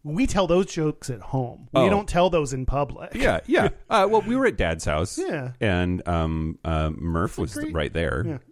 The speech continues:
Speaker 2: So, yeah.
Speaker 1: I think that's a good learning opportunity and also fucking hilarious.
Speaker 2: Well, yeah, I said,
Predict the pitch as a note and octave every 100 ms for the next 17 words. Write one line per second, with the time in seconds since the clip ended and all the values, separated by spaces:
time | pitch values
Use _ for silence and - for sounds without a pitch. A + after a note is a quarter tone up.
0 | - - D#2+ D2+ - _ _ _ _ -
1 | G2 - _ - - - G#3 C3+ C#3+ B2+
2 | C#3+ C3 G3 G3 G3+ E3+ D3+ C#3+ C#3 C#3
3 | - C3 B2+ B2+ C3+ E3 D#3+ E3+ - A#2+
4 | - - - F3+ C#3 B2 B2 C3+ A#2+ A2+
5 | - C3 A#2+